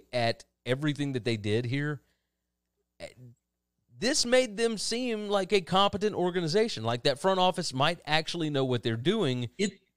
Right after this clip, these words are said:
Speaker 2: it's the first draft in, I'm gonna say, many years where we walked away and, and said, "Huh, maybe the Bengals had a really good draft."
Speaker 1: Yeah. I mean, this is, you know,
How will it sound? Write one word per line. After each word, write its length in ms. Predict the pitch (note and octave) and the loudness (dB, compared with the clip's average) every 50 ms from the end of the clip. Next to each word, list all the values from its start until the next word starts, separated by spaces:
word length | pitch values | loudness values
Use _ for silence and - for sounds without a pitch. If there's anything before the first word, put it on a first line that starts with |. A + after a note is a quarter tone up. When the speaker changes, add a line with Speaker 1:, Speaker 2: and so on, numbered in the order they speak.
| _ _ | _ _
Speaker 2:
it's 220 | D#3+ F#3+ F#3+ - | -2 -2 -2 0
the 100 | - D#4 | -2 -2
first 380 | - - A#3+ G#3+ G3+ E3+ D3+ C#3+ | 0 0 0 2 2 0 -2 -2
draft 460 | C3 D#3 D#3+ D#3 D#3 D3 C3+ - - - | -2 0 0 2 0 0 -2 -6 -8 -6
in, 460 | E3+ C#3+ C3+ C3 A#2 A#2 A2+ G2+ - _ _ _ _ _ _ _ _ _ | -4 -2 -2 -2 -4 -6 -8 -10 -12 _ _ _ _ _ _ _ _ _
I'm 240 | - C#3 D#3+ E3 D3 | -4 -2 -2 -2 0
gonna 240 | C3 E3 D#3+ C#3+ B2+ | 0 0 0 0 -2
say, 500 | - - - D3 C3 A#2+ A2+ G#2+ A2 G#2+ _ | -4 -4 -2 -2 -2 -2 -4 -6 -10 -14 _
many 480 | - C3 C3 C3+ C#3+ D3 D3+ D3+ D3 C#3 | -8 -4 -2 -2 0 0 0 0 -2 -2
years 840 | C3 B2 A#2 A#2 A#2 A2+ G#2 F2+ D#2+ D2 C#2 C#2 - - - - _ _ _ _ _ _ | -2 -4 -4 -6 -6 -6 -8 -10 -12 -14 -10 -10 -8 -8 -8 -12 _ _ _ _ _ _
where 340 | C#3 C3+ D3 C#3 C#3 C3 B2 | -4 -2 0 0 0 -2 -2
we 160 | B2 C3+ C#3 | -2 -2 -2
walked 340 | C3+ C3 B2+ B2 A#2 - - | -2 -2 -4 -4 -6 -6 -8
away 380 | C3 A2+ A#2 A2+ A2 G#2+ G#2+ G#2+ | -8 -6 -6 -6 -6 -6 -8 -8
and, 220 | G#2+ G#2+ A2 A2+ - - | -10 -10 -12 -14 -12 -12
and 320 | A2+ A2 G#2+ G#2 G2+ G2 | -10 -10 -10 -10 -8 -8
said, 380 | - - A#2+ A2 G#2+ G#2 G2+ F#2 F#2+ - _ _ _ _ _ _ _ _ _ _ _ _ _ | -6 -6 -4 -4 -6 -6 -8 -12 -16 -20 _ _ _ _ _ _ _ _ _ _ _ _ _
"Huh, 280 | - C#4 D4+ G3+ B2 - - _ _ _ _ _ _ _ _ _ _ | -2 0 0 0 -2 -6 -10 _ _ _ _ _ _ _ _ _ _
maybe 300 | B2 A2+ A#2 B2+ D#3 G#3 | -6 -4 -2 0 0 0
the 100 | B3 C4+ | 0 0
Bengals 420 | A3+ E3 F3 F3+ A3 C#4+ D#4+ G#3+ - | 0 0 0 0 0 0 -2 -2 -2
had 120 | F3+ C#3+ | -2 -2
a 40 | C3 | 0
really 280 | B2+ C3+ D3 C#3+ D3+ C#3+ | 0 0 0 0 0 -2
good 180 | C3+ C#3 C3+ | -2 -4 -4
draft." 560 | B2+ B2+ B2+ C#3+ F3 F3 - - - - _ _ _ _ | -4 -6 -8 -8 -8 -12 -14 -18 -20 -20 _ _ _ _
Speaker 1:
Yeah. 180 | A#2+ B2+ A#2 - - - - _ _ _ _ _ - | 2 2 2 2 -2 -10 -20 _ _ _ _ _ -2
I 80 | B2 C3 | 0 2
mean, 180 | C3 A#2+ A#2 | 2 2 2
this 220 | A#2+ D3 D#3+ - G3 | 0 -2 -2 -4 -4
is, 260 | F3+ D3+ C3 - - _ _ _ _ _ _ _ _ _ | -6 -4 -6 -8 -12 _ _ _ _ _ _ _ _ _
you 100 | - G3 | 0 2
know, 160 | F#3 D3+ C3 | 4 4 2